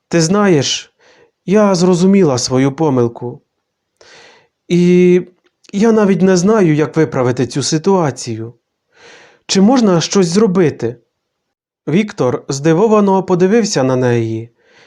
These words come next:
і сказав: «Ми повинні знайти Анну. А ти повинна попросити у неї вибачення. І, ймовірно,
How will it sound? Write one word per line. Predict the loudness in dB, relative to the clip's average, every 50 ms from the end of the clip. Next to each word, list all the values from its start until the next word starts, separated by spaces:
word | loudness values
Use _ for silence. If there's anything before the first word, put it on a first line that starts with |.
| _ _
і | -4 -4
сказав: | -4 -2 -2 -2 -2 -2 -2 -2 -2 -4 -6 -8 _ _ _ _ _ _ _ _ _ _ _ -20 -20 -20 _ _ _
«Ми | -2 0 0 0 0
повинні | 0 0 2 2 2 2 4 2 2 2
знайти | 2 0 -2 -2 -2 0 0 0 0
Анну. | 0 0 -2 -2 -2 -4 -6 -6 -8 -12 -14 -18 _ _ _ _ _ _ _ _ _ -20 -20 -20 -20 -20 _ _ _ _ _ _
А | -4 -4
ти | -2 0 0 2 2 4 2 0
повинна | 0 0 0 2 2 2 2 2 2 0 0
попросити | -2 -2 -2 0 -2 -2 0 0 -2 -2 -2 0 0
у | 0 2 2
неї | 4 4 2 2 2 2
вибачення. | 2 0 0 0 0 -4 -2 -2 -2 -2 -2 -2 -4 -6 -8 -10 -14 -18 _ _ _ _ _ _ _ _ _ _ _ _ _ _ _ _ _
І, | 0 2 2 2 4
ймовірно, | 4 2 2 2 2 2 2 2 2 2 2 2 2 0 -2